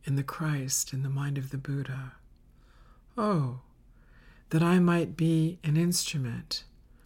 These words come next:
of this principle, which is of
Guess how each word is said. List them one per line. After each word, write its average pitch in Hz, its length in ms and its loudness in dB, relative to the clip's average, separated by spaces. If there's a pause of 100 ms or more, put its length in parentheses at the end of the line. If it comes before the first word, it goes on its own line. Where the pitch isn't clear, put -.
(360)
of 139 120 -4
this 147 200 2
principle, - 800 -6 (1800)
which 143 180 -4
is 143 300 0 (260)
of 170 220 2